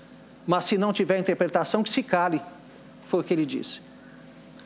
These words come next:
Então, o dom de línguas interpretado é um dom de profecia, que era necessário na época porque as escrituras não tinham ainda sido escritas, estavam em processo. O Novo Testamento estava sendo composto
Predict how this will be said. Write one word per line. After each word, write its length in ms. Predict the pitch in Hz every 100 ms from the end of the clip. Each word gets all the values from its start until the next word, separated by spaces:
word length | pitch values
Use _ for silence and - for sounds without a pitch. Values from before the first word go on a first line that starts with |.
| - - -
Então, 340 | 175 165 190
o 20 | 185
dom 280 | 175 285
de 140 | 285 277
línguas 460 | 190 214 196 170
interpretado 720 | 180 180 170 156 131 - 226 226
é 20 |
um 80 | 220
dom 160 | 196
de 140 | 220 233
profecia, 800 | - 196 - 262 - 247 254 147 - -
que 80 | -
era 160 | 214 214
necessário 760 | 233 311 294 240 - 185 170
na 160 | 202 247
época 360 | 175 190 - 233
porque 600 | 254 233 - 190 226 220 - -
as 140 | 185
escrituras 640 | 214 214 247 190 226 226
não 180 | 208 277
tinham 340 | - 202 240 254
ainda 480 | 208 202 202 240 254 -
sido 380 | - - 220 254
escritas, 640 | - - 233 285 156 147
estavam 360 | 180 220 220
em 60 | 240
processo. 720 | 214 262 - - 254 - - - -
O 40 | 180
Novo 240 | 175 214
Testamento 640 | 226 220 - 208 202 285
estava 340 | - - 208 185
sendo 300 | - 185 175
composto 640 | 196 175 185 185 170 -